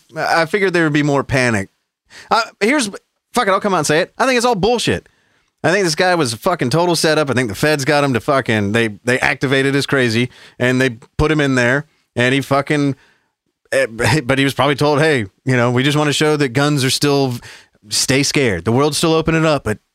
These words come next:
stay scared. Um, try not to kill anybody.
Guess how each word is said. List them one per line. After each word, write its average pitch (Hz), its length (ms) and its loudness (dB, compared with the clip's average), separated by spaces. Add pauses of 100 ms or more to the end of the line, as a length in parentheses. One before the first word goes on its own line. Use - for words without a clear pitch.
stay 123 260 0
scared. 123 500 0 (440)
Um, 113 500 0 (100)
try 139 180 0
not 180 80 2
to 185 80 -2
kill 196 180 2
anybody. 147 540 0